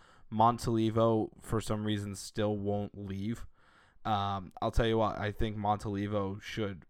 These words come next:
maybe just hold out till January and then walk away to Hartford Athletic, coming to U S L in twenty nineteen. Uh, shout out. Uh, <laughs> I just, I don't, I don't understand why you get rid of Locatelli. He, he's,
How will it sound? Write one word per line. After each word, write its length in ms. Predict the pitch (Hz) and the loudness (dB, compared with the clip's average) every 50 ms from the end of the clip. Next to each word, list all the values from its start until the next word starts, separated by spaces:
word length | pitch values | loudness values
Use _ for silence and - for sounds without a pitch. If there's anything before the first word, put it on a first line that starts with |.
| _ | _
maybe 360 | - 107 104 101 104 104 107 104 | -12 -10 -8 -6 -6 -4 -4 -4
just 160 | 104 101 - | -4 -6 -6
hold 260 | - 113 110 107 107 | -4 -2 -2 2 2
out 180 | 107 113 - - | 2 2 2 0
till 200 | - 117 107 104 | -2 -2 -2 -4
January 720 | 98 101 104 101 101 104 110 120 127 131 139 143 147 127 | -4 -4 -4 -4 -4 -4 -2 0 0 2 2 2 2 0
and 160 | 101 104 104 | -2 -2 -2
then 180 | 104 104 104 104 | -2 -2 -2 0
walk 280 | 101 104 101 98 - | 0 2 0 0 0
away 340 | 107 101 101 101 104 104 107 - - - | -2 -4 -2 -2 -2 -2 -4 -6 -6 -6
to 220 | 113 104 101 101 101 | -4 -4 -4 -4 -4
Hartford 400 | - - 110 95 - - 107 101 | -2 -2 -2 -2 -2 -4 -2 -2
Athletic, 440 | 101 104 - - 104 107 123 135 - | -2 -2 -4 -4 -4 -4 -4 -4 -4
coming 300 | - 113 107 107 101 104 | -6 -8 -6 -6 -6 -6
to 60 | 101 | -4
U 200 | 101 104 104 101 | -4 -2 -2 -2
S 160 | 101 98 - | -2 -2 -4
L 140 | 104 117 135 | -4 -4 -4
in 80 | 127 | -4
twenty 240 | 113 - 113 107 104 | -6 -6 -8 -8 -8
nineteen. 440 | 101 101 101 104 - - 127 151 175 - - - - - - - - - _ _ - - _ _ _ - | -8 -8 -10 -10 -8 -8 -8 -8 -8 -10 -14 -20 -20 -20 -20 -20 -20 -20 _ _ -20 -20 _ _ _ -4
Uh, 540 | 120 131 127 123 120 117 110 107 107 107 110 | 0 2 4 4 4 4 2 2 0 2 2
shout 300 | - - - 123 156 175 | 2 2 4 4 4 4
out. 240 | 156 143 143 147 - - - - - - - - - - | 4 4 4 2 0 -6 -16 -20 -20 -20 -20 -8 2 6
Uh, 140 | 135 131 120 - - - | 6 8 8 6 2 0
<laughs> 120 | - - | 2 6
I 160 | - 147 151 143 | 6 8 8 8
just, 360 | 127 120 - 160 147 - 143 | 6 4 4 4 4 4 4
I 200 | 127 127 127 123 120 - _ - | 2 2 2 0 -2 -6 _ 4
don't, 420 | 139 135 127 131 131 131 135 - - - - - _ _ - - - - - - - | 4 6 6 6 4 2 0 -2 -6 -12 -20 -20 _ _ -20 -20 -20 -20 -20 -8 0
I 100 | - 131 | 2 4
don't 220 | 127 131 135 131 | 6 6 6 6
understand 600 | 127 123 120 117 - - 120 120 113 110 107 104 104 | 4 2 0 0 0 0 0 0 0 -2 -2 -2 0
why 240 | 107 107 107 107 104 | 2 2 2 2 2
you 200 | 104 107 107 107 | 0 0 0 0
get 180 | 107 101 78 | 0 0 0
rid 140 | 101 107 101 | -2 -2 -2
of 80 | 101 101 | -2 -4
Locatelli. 640 | 101 101 - - 101 - - 101 104 95 87 92 | -4 -4 -6 -4 -2 0 0 0 0 -4 -8 -8
He, 480 | 113 - - 120 120 117 113 113 110 - - _ - 113 | -6 -4 -2 0 0 2 2 0 -2 -4 -6 _ -8 -4
he's, 360 | 110 123 117 113 110 104 | -2 0 0 -2 -4 -6